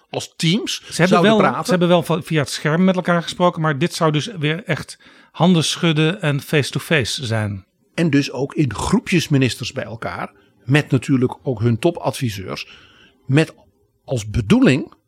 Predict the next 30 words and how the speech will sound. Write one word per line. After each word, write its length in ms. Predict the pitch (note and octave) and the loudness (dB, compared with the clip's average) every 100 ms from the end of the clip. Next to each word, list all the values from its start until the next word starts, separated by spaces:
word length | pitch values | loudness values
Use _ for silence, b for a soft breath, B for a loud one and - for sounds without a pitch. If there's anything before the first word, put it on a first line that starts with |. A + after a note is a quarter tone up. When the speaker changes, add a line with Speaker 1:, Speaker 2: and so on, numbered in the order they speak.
| _ _ | _ _
Speaker 1:
zo 260 | C#4 G#2 A#2+ | -10 -4 0
bleek 260 | C#3 D3+ - | 0 0 -2
vooral 400 | - C3+ C#3+ G#2 | -4 -4 -4 -8
van 260 | - G#2 | -6 -6
de 80 | A2 | -6
kant 240 | B2 G2+ | -8 -10
van 160 | - G2+ | -10 -10
Macron, 520 | F#2+ G2+ F3 B2 - B B B B B | -10 -2 0 0 -2 B B B B B
om 100 | D#3 | -4
op 120 | A#2+ | -2
een 60 | B2+ | -2
hele 360 | D3+ A#3+ A#3+ | 0 2 2
serie 500 | D3+ - A3 G3 C#3+ | 2 2 2 2 2
punten 460 | - F#3 F#3+ B2 G2 | 2 2 2 0 -4
van, 280 | - A#2 - | -2 -4 -2
zeg 140 | B2+ | -2
maar, 100 | A2+ | 0
de 80 | A#2+ | -2
grote 380 | - D#3 B2+ B2+ | 0 0 2 -2
ook 200 | A2+ - | -4 -4
Europese 560 | D#3 B2 - C3 B2+ - | 0 0 0 -2 -2 0
en 60 | |
mondiale 460 | C3 C3 A#2 A2+ F#2+ | 4 4 2 -2 -4
agenda 500 | F#2 - C#3 D3 F#3+ B B B B B | -8 -4 -2 0 -2 B B B B B
een 140 | A#2 | -14
aantal 360 | - F#3 G3+ G3+ | -2 0 2 -2
gezamenlijke 720 | - A#2 F#2 E3 C4 C3+ C#3+ | -4 -2 2 2 2 -2 -4
conclusies 520 | A#2 A#2 F3+ G#3 E3+ | -8 0 2 2 0
te 60 | - | -2
trekken. 320 | - G#2+ - | -8 -10 -10